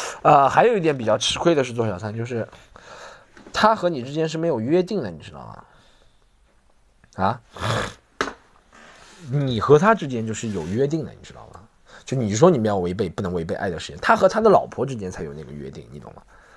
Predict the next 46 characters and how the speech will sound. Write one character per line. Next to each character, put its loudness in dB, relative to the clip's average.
你 2
懂 6
吗？ -10
所 4
以 6
他 4
做 6
什 -6
么， -2
其 2
实 4
我 6
和 0
Steve 0
讲 -2
的 -8
都 -2
是 -4
一 0
个 8
观 4
点， -4
但 0
别 -2
人 -2
Steve -6
毕 -8
竟 -6
是 -6
心 -6
理 -6
学 -6
老 -6
师， -16
讲 -14
的 -14
东 -10
西 -10
就 -6
比 -12
较 -12
正， 2
你 -12
知 -20
道 -16
吗？ -20